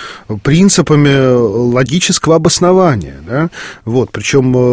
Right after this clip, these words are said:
н-, наверное, не случайно, э, советская логика, э, она занималась логикой Капитала, занималась логикой Маркса. И Зиновьев находился в той же плеяде вот людей, в которой был и,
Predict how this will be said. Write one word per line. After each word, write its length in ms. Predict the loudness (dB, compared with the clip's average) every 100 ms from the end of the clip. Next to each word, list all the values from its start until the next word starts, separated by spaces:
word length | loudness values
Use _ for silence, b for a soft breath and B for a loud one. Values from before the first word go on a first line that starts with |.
| 0
н-, 340 | -4 -8 -8
наверное, 340 | -4 -4 -2 -2
не 80 |
случайно, 680 | -2 -4 0 0 2 2 0 B B B -8
э, 320 | -4 -2 -4 -6 -6 -4
советская 500 | -2 0 -2 -2 -2
логика, 600 | 0 -2 -2 -2 -2 -2 B -14
э, 380 | -8 -6 -6 -8 B B B
она 220 | -8 -6
занималась 580 | -4 -2 0 0 -2 -2
логикой 380 | -2 -2 -4 -8
Капитала, 760 | -6 -6 -4 -2 -2 -4 -12 -18 -18
занималась 520 | -12 -6 -4 -4 -2
логикой 400 | -2 -2 -2 -2
Маркса. 640 | 0 0 -2 -4 -8 -10 -12 -8
И 320 | -6 -4 -4
Зиновьев 540 | -6 -4 -2 -2 -4
находился 560 | -8 -6 -4 -4 -4 -8
в 60 | -2
той 160 | -2
же 120 | -2 -4
плеяде 680 | -4 -2 0 0 0 -6 -10 B B B B
вот 200 | -12 -6
людей, 360 | -6 -2 0 0
в 60 | -2
которой 400 | -8 -6 -6 -4
был 360 | -2 -2 -2 -4
и, 240 | -4 -4